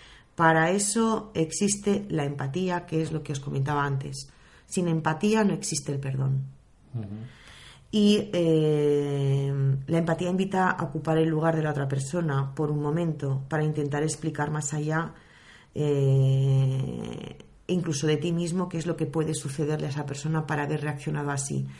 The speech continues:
Speaker 1: No es para darle,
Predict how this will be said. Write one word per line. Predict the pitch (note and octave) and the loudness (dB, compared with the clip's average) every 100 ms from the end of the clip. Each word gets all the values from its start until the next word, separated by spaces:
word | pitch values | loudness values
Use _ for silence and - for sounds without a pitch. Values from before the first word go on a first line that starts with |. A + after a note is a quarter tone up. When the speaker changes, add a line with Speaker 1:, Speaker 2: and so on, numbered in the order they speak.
| - - - - - - | -20 -20 -20 -20 -16 -4
Speaker 1:
No | E3+ F#3 A3 C4 | 2 6 6 6
es | C#4+ C#4+ | 4 0
para | - G3+ F3+ E3 - | 0 4 6 4 2
darle, | E3+ F3 F#3+ G3+ G#3+ G#3+ G#3+ - | 2 6 8 8 4 4 2 -2